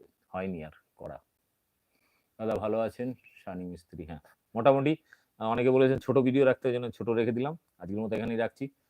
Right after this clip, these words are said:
আগামীকাল আবার দেখা হবে সকাল নটায়, দুপুর দুটো এবং রাত নটায় অবশ্যই। সকালে মিস হলে বা দুপুরে মিস হলে রাত নটায় অবশ্যই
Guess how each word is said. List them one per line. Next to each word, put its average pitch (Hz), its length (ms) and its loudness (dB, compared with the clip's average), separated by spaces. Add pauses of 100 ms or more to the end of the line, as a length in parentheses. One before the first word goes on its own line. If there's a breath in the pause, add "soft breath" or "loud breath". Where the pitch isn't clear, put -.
(240)
আগামীকাল 110 440 -2
আবার 104 220 2
দেখা 107 220 0
হবে 107 140 -2
সকাল 95 260 -6
নটায়, 101 500 0
দুপুর 92 280 -4
দুটো 98 500 -4
এবং 92 220 -12
রাত 85 220 -6 (840)
নটায় 76 300 -16 (200)
অবশ্যই। 80 380 -20 (1300)
সকালে 92 320 -4
মিস 101 240 -4
হলে 107 200 0
বা 95 140 -4
দুপুরে 92 300 -8
মিস 98 180 -10
হলে 107 120 -6
রাত 87 240 -4
নটায় 87 260 -6
অবশ্যই 87 480 -6